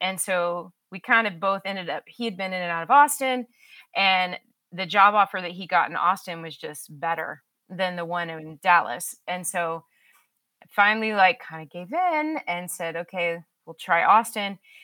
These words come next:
And my first interview was at Temple High School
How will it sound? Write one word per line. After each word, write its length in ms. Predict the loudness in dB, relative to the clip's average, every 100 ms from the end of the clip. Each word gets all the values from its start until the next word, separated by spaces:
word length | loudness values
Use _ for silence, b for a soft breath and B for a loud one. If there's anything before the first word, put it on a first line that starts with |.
| b _
And 120 | 0
my 160 | 2 0
first 380 | 4 4 4 -2
interview 380 | -4 -2 -2 -2
was 180 | 0 -2
at 200 | -4 -4
Temple 540 | -2 0 4 6 6
High 200 | 4 2
School 540 | 2 -2 0 2 0